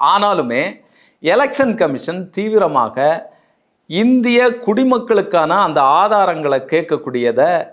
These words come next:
இந்த எஸ் ஐ ஆர்ல தொடர்ந்து வந்து பண்ணிட்டே இருக்கிறாங்க. இதற்கு தனியாக அமைப்புகள் இருக்கு. எலெக்ஷன் கமிஷனுடைய வேலை இது இல்லை அப்படிங்கிறத மறுபடியும் மறுபடியும் சொன்ன பிறகும் எலெக்ஷன் கமிஷன் இந்த வேலையை வந்து தொடர்ந்து பண்ணுது.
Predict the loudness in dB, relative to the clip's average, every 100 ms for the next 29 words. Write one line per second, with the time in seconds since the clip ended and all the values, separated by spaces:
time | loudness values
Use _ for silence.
0 | -8 -6 0 2 0 0 -2 0 0 0
1 | -2 0 -2 -2 -2 -4 -2 -4 -2 -4
2 | -4 -2 -2 -2 -2 -8 -4 -2 -2 -2
3 | -2 -2 -2 -2 -2 -2 0 0 0 -2
4 | -2 -6 -4 -2 -2 -6 -6 -6 -10 -20
5 | -4 -2 0 -2 -4 -2 -4 -4 -4 0
6 | 2 2 2 2 2 0 -2 -4 -4 -4
7 | -4 -2 0 2 0 -4 -4 -4 0 0
8 | 0 -2 0 0 0 0 0 0 -4 -6
9 | -8 -6 -4 -4 -6 -6 -6 -8 -10 _
10 | _ _ 0 0 0 -2 -2 -2 -4 -8
11 | -8 -8 -2 0 4 2 2 -2 -4 -4
12 | -2 -2 -2 -2 -2 -2 -2 -2 -2 -2
13 | -2